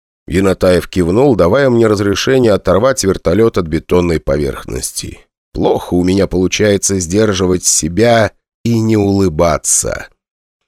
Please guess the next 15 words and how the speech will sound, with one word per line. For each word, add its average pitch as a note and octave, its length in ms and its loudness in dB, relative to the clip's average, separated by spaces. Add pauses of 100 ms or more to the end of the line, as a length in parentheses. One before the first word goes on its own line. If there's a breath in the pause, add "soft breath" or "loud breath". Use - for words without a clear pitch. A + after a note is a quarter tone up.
(420)
Левой G#3 320 2
рукой F#3 380 4
берусь C#3+ 340 2
за A2+ 160 2
рычаг C3+ 480 0
шаг G2 500 0
газ, F#3 580 0
правой F3 440 2
держу C#3 380 2
ручку C3 380 2
управления, C#3 560 2
а A#2 60 2
ноги A2 260 0
на G2 100 0
педалях. E2 720 -2